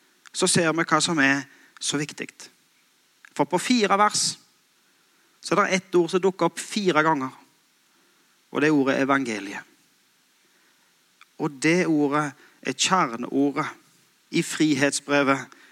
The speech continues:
til galaterne. Evangeliet. Hvorfor vender dere dere vekk ifra Jesus til et annet evangelium? Det finnes jo ikke noe annet. Det er bare noen som vil forvrenge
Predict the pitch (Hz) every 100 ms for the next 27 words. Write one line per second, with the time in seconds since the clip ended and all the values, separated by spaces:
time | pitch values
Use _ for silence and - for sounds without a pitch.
0 | _ - 143 139 131 120 113 117 110 -
1 | _ _ _ - 147 147 143 135 120 113
2 | 113 - _ _ _ _ _ _ _ _
3 | _ _ _ _ _ _ _ _ - 233
4 | - 240 214 262 208 170 196 190 220 214
5 | 240 196 226 - - - - _ _ _
6 | _ _ _ 208 202 226 214 190 - 190
7 | - 233 - - 160 180 208 226 202 214
8 | 226 226 226 233 190 127 - _ _ -
9 | - - 220 254 254 262 247 247 240 208
10 | 190 147 - - _ _ _ _ _ _
11 | _ _ _ _ - 175 226 226 220 220
12 | 196 214 220 - 240 180 190 247 226